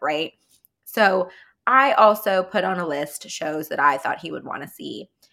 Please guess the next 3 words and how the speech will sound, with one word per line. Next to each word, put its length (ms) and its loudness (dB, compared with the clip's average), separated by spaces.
Hamilton, 760 -2
Wicked, 580 -4
um, 560 0